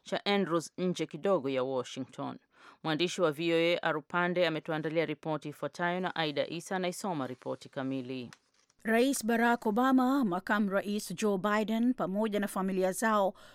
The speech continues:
Speaker 2: wote walikuwepo uwanjani kumpokea Baba Mtakatifu Francis. Msemaji wa White House Josh Earnest anasema lengo letu hapa ni kuhakikisha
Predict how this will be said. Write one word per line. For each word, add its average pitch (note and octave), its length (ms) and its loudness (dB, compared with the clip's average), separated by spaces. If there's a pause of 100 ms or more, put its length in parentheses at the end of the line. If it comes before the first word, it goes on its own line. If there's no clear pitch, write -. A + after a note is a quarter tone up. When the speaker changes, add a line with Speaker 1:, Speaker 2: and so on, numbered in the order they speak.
(160)
Speaker 2:
wote B3 380 4
walikuwepo B3 580 2
uwanjani A3 540 2
kumpokea F#3 640 -2
Baba G3 320 2
Mtakatifu F#3+ 600 -6
Francis. D#3+ 840 -4 (580)
Msemaji D4 460 4
wa D4 80 4
White B3+ 320 2
House A3+ 440 0
Josh A#3+ 380 -2
Earnest A3+ 500 0
anasema A3 500 0
lengo A3+ 360 0
letu A#3 360 0
hapa C#4 500 0
ni B3+ 100 2
kuhakikisha A#3+ 800 -2